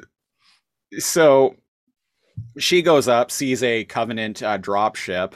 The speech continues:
uh, by this cave, and she's like, and at this point, uh, the, nobody seems to know what the Covenant are. This is, like, on a, like, rebellious, like, anti-U N S C planet,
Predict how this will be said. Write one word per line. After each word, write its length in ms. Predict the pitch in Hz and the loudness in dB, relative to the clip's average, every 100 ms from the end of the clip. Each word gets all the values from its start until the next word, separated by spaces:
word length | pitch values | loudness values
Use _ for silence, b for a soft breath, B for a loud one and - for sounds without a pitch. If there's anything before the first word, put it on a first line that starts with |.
| - | -8
uh, 460 | - 95 87 69 - - - | -4 -2 -2 -4 -10 -18 -4
by 200 | 101 95 | -2 -2
this 200 | 82 - | -6 -12
cave, 560 | - 104 90 95 98 _ _ _ | -8 -6 -4 -6 -8 _ _ _
and 120 | 110 | -12
she's 200 | - 110 | -8 -6
like, 500 | 110 101 92 - - _ _ | -2 0 -2 -8 -20 _ _
and 220 | 107 107 | -4 -2
at 140 | 110 127 | -2 2
this 160 | 190 | 0
point, 360 | 190 156 131 120 | 2 0 0 0
uh, 140 | 113 | -2
the, 260 | 104 110 101 98 | -2 -8 -10 -16
nobody 440 | 104 113 107 107 | -6 -4 -2 -4
seems 240 | 95 107 - | -6 -10 -8
to 80 | |
know 140 | 95 92 | -6 -6
what 120 | 92 | -8
the 80 | 90 | -6
Covenant 400 | 90 90 87 80 | -6 -6 -8 -8
are. 340 | 80 78 92 113 | -6 -4 -4 -4
This 160 | 123 | -6
is, 80 | 120 | -2
like, 160 | 117 107 | -2 0
on 160 | 107 | 0
a, 220 | 101 92 92 | 0 -2 -4
like, 240 | 90 82 | -6 -8
rebellious, 800 | 107 92 98 87 90 92 87 90 | -12 -12 -8 -6 -6 -6 -8 -6
like, 200 | 104 90 - | -6 -6 -4
anti-U 640 | 92 98 101 92 92 98 | -4 -4 -4 -4 -4 -4
N 140 | 95 90 | -4 -6
S 140 | 92 | -10
C 260 | - 95 95 | -10 -10 -10
planet, 480 | 101 95 104 107 | -8 -8 -6 -8